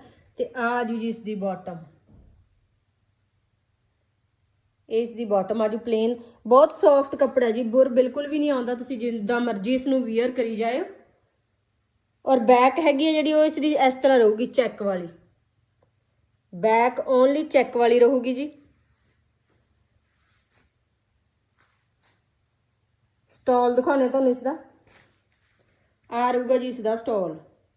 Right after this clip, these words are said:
ਸਟਾਲ ਵੀ ਪੂਰਾ ਖੁੱਲ੍ਹਾ ਡੁੱਲਾ ਹੈ ਜੀ,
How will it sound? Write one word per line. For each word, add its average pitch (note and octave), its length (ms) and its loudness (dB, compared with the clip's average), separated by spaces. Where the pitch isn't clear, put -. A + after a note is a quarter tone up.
ਸਟਾਲ C4+ 360 2
ਵੀ D#4 180 2
ਪੂਰਾ D#4+ 260 2
ਖੁੱਲ੍ਹਾ D4 300 2
ਡੁੱਲਾ C#4 260 2
ਹੈ B3 80 4
ਜੀ, F#3 160 -4